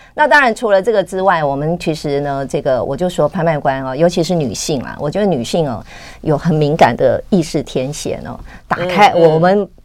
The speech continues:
Speaker 1: 打开了以后，你就会看到每一个人他的这个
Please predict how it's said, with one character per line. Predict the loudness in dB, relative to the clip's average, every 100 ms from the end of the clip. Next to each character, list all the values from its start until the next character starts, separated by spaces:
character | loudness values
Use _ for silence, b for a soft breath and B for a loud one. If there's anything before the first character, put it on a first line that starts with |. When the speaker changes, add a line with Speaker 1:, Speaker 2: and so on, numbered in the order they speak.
| -2
Speaker 1:
打 | -2 -2
开 | 0 4
了 | 4
以 | 2
后， | -6 -6 -6
你 | -6
就 | -2
会 | -2
看 | -2 -6 0
到 | 0 0
每 | -4
一 | 2
个 | 4 4 2 -6
人 | 2 2 2 -6
他 | -2 0
的 | 2 0
这 | -2 -4
个 | -4 -4